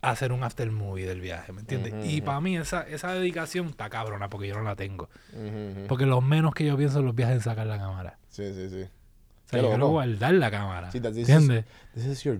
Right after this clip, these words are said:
Speaker 2: job. Y tú ves, tú puedes,
Speaker 1: Y lo
Speaker 2: obviamente
Speaker 1: amo.
Speaker 2: Ujú.
Speaker 1: Pero mira, mano. Yo, yo, yo me acuerdo ver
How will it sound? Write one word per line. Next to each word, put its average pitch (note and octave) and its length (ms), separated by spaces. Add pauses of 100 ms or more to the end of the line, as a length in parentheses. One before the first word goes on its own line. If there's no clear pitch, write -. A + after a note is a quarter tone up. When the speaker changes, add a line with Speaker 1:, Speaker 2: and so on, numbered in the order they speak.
Speaker 2:
job. D#2 320 (380)
Y G2+ 180
tú G2 120
ves, F#2+ 120
tú G2+ 160
puedes, G#2 180
Speaker 1:
Y B2 40
lo C#3 320
Speaker 2:
obviamente B2+ 100
Speaker 1:
amo. C3 640 (160)
Speaker 2:
Ujú. G#2+ 380 (500)
Speaker 1:
Pero C#3+ 340
mira, C3 280
mano. A#2 300 (1400)
Yo, C#3+ 480
yo, C#3 300
yo C3+ 200
me D#3 120
acuerdo E3+ 840 (600)
ver C3+ 520